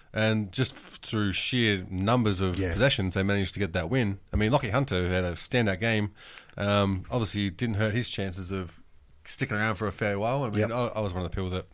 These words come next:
Speaker 1: weren't really that keen on him. I thought he was pretty much
Speaker 2: <laughs>
Speaker 1: done, but
Speaker 2: Yeah.
Speaker 1: yeah, he's come up again and picked up, what did he get, thirty-five possessions? Jesus.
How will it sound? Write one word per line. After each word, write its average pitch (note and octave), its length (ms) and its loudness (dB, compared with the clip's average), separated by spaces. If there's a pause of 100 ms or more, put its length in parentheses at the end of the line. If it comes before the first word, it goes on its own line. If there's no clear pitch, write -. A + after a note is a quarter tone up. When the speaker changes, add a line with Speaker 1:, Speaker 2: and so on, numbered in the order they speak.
(260)
Speaker 1:
weren't F#2 220 -6
really E2+ 140 -6
that E2+ 160 -6
keen F#2 180 -4
on F2+ 80 -2
him. G#2+ 180 -4
I F#2+ 40 -10
thought F2+ 180 -8
he F2+ 60 -2
was F2+ 120 -4
pretty F#2 280 -8
much F#2+ 200 0
Speaker 2:
<laughs> - 60 -12
Speaker 1:
done, G2+ 320 -4
but F#2 140 -2
Speaker 2:
Yeah. F2+ 160 -2 (420)
Speaker 1:
yeah, A2 140 -2
he's F#2+ 160 -4 (100)
come A2+ 140 -2
up F#2 80 -2
again A2 200 0
and G#2 240 -2
picked - 220 -8
up, - 140 -4
what A#2+ 100 -8
did G#2 80 -6
he G2 80 -8
get, F#2 180 -8 (120)
thirty-five A2+ 480 -6
possessions? A2+ 420 -4
Jesus. F2+ 460 -12